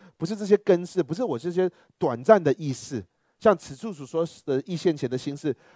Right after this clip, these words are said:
都不是我在这边所说的前后世的心事。所谓的前后世的心事，什么是可以跨越的嘛？就是什么东西来让我延续从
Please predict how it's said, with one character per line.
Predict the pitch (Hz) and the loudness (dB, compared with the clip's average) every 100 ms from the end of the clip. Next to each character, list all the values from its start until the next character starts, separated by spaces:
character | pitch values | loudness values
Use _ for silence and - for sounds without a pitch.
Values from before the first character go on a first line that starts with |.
| 156 _ | -20 _
都 | 233 262 | 2 4
不 | 226 147 | 0 -8
是 | - | -2
我 | 190 110 | -2 0
在 | 147 147 | 2 2
这 | 156 | 2
边 | 139 143 | -2 -2
所 | 143 101 | -4 -12
说 | - 131 | -6 0
的 | 117 104 _ _ | 0 -2 _ _
前 | - 131 120 | -6 -4 -4
后 | 165 127 | -4 -4
世 | - 135 | -6 -6
的 | 107 104 | -4 -4
心 | - 110 | -8 -14
事。 | - 98 - _ _ _ _ _ | -8 -8 -8 _ _ _ _ _
所 | 156 | 4
谓 | 220 | 8
的 | 240 | 8
前 | - 170 | 6 0
后 | 202 196 | 2 -2
世 | 202 | 0
的 | 180 | -2
心 | 180 175 | -2 -6
事， | |
什 | 170 127 | -6 -8
么 | 120 | -8
是 | 165 | -6
可 | - | -2
以 | 156 110 _ _ | -2 -2 _ _
跨 | - - 180 147 | -14 -2 0 2
越 | 165 127 | 2 0
的 | |
嘛？ | 107 | -2
就 | 120 | -4
是 | 165 165 - _ _ _ _ | 0 -2 -2 _ _ _ _
什 | - 143 | -4 0
么 | 151 | 2
东 | 190 196 | 0 -2
西 | 196 185 | -2 2
来 | 147 160 | 4 4
让 | 175 151 | 4 0
我 | 123 113 | -2 -4
延 | 131 127 143 | 2 0 0
续 | 180 | -6
从 | 151 123 127 | -4 -6 -6